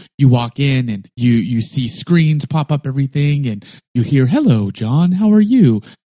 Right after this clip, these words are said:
Your favorite sports scores start coming up. Things that you're interested in buying start advertising directly to you. We're only on just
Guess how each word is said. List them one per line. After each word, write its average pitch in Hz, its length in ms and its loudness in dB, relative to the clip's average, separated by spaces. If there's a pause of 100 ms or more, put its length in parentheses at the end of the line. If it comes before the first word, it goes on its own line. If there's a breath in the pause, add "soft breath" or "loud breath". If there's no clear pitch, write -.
(120)
Your 123 180 0
favorite 147 360 -4
sports 156 320 -2
scores 151 300 0
start - 260 -8
coming 143 280 -4
up. 143 220 -6
Things 170 280 0
that 147 120 -2
you're 139 200 -2
interested 143 480 -4
in 135 140 -4
buying 131 380 -4
start 139 320 -6
advertising 131 680 -4
directly 123 460 -4
to - 340 -2
you. 143 380 0 (100)
We're 147 420 4
only 170 260 2
on 127 440 -2
just - 340 -6